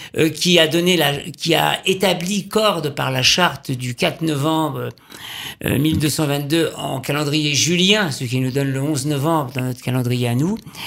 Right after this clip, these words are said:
Euh, pour la, pour le, c'est la première ville avec l'établissement d'une charte, euh, disons, avec une, euh, une, une place centrale, enfin une, euh, on, on peut dire que là,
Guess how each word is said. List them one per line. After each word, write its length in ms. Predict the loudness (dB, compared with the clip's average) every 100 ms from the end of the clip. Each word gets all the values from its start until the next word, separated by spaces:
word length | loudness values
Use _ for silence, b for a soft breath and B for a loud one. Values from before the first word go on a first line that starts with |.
| B B B B
Euh, 360 | 2 4 2 0 -6 -6
pour 160 | 2 4
la, 100 | 4
pour 180 | 4 4
le, 80 | 4 0 -4 -2
c'est 240 | -2 2
la 120 | 2 4
première 380 | 2 4 2
ville 260 | 2 2 2
avec 260 | 2 0 -4
l'établissement 540 | -2 -2 0 0 0
d'une 200 | 0 2
charte, 440 | 2 4 0 -2
euh, 420 | -2 -2 -4 -6 -6
disons, 380 | -4 -2 2 2
avec 280 | 2 0 -2
une, 360 | -2 -2 -4 -10 _ B B B B -4
euh, 280 | -2 -2 -4
une, 300 | -2 0 0
une 260 | 0 0 0
place 320 | 0 0 0
centrale, 560 | -4 0 4 6 4 0
enfin 220 | -6 -6
une, 160 | -4
euh, 60 | -6 -8 B B B B -4
on, 420 | -2 0 0 2
on 60 |
peut 160 | 2 4
dire 260 | 4 2 2
que 80 |
là, 320 | 4 6 6